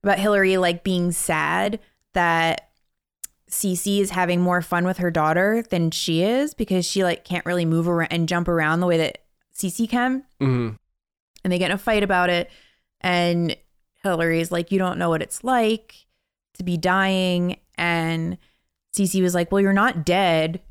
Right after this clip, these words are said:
Speaker 1: You should act like you're living in that." I was just, like,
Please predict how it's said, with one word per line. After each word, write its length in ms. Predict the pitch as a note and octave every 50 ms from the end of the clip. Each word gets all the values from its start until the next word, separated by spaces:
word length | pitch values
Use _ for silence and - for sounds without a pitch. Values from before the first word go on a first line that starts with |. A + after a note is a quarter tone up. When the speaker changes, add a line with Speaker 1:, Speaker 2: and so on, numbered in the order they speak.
| - - _ _ _ _ _ _
Speaker 1:
You 80 | - G3
should 140 | F3 G3 F#3+
act 220 | F#3 F#3 F#3 -
like 120 | F#3+ F3+ -
you're 100 | F3 F3
living 260 | F#3 G#3 G3 F#3 F3
in 100 | E3+ E3
that." 220 | D#3+ D#3 E3 D#3+ -
I 100 | E3+ F3+
was 120 | F#3 F#3+ F3+
just, 160 | G3 F#3+ -
like, 240 | G#3+ F#3+ F3+ -